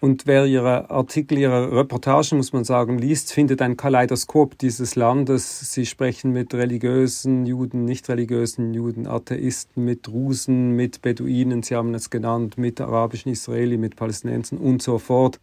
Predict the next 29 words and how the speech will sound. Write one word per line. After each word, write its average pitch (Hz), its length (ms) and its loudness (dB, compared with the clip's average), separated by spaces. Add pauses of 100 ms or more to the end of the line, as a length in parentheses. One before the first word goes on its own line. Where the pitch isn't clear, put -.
Wenn 135 180 4
man 143 160 6
all 147 160 6
diese 151 240 0
Stimmen 139 320 2
sammelt, 143 420 0
diesen 127 300 -2
Menschen 127 420 0
gegenüber 131 460 0
sitzt, 127 320 -4
mit 117 100 -4
denen 117 220 0
spricht - 880 -2
und 123 340 -4
auch 117 280 -4
sie 117 260 -4
wahrnimmt 120 480 2
als 117 200 -4
Mensch, 135 360 0 (340)
wie 131 140 -2
blicken 151 340 6
Sie 135 380 2 (340)
auf - 140 -12
die 123 160 -8
nähere 117 500 -2
Zukunft 196 480 -4
in 117 120 -2
diesem 110 240 -6
Konflikt? - 760 -8